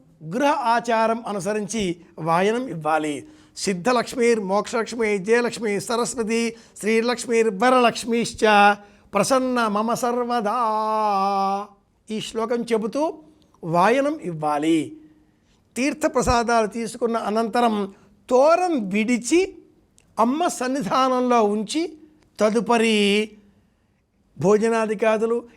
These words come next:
ఇతర ఏర్పాట్లలో మనం మన దృష్టిని కేంద్రీకరించవచ్చును అని కూడా సంప్రదాయం తెలియజేస్తుంది. శ్రద్ధగా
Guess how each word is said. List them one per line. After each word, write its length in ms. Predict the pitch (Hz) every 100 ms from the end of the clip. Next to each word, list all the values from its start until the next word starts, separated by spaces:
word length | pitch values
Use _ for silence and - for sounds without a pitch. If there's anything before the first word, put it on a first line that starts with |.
| -
ఇతర 220 | 185 240
ఏర్పాట్లలో 880 | 220 214 202 214 208 202 214 202 175 - -
మనం 280 | 170 202 254 - - _ _ _ -
మన 160 | 233 226
దృష్టిని 400 | 180 208 - 262
కేంద్రీకరించవచ్చును 1500 | 202 208 220 226 214 214 196 202 196 196 - 180 220 202 - -
అని 140 | 190
కూడా 260 | 190 202 226
సంప్రదాయం 720 | 226 165 175 202 180 175 190
తెలియజేస్తుంది. 1120 | 208 175 175 156 156 - 143 135 143 147 127 - _ _ _ _ - -
శ్రద్ధగా 760 | - 240 262 277 302 320 302 294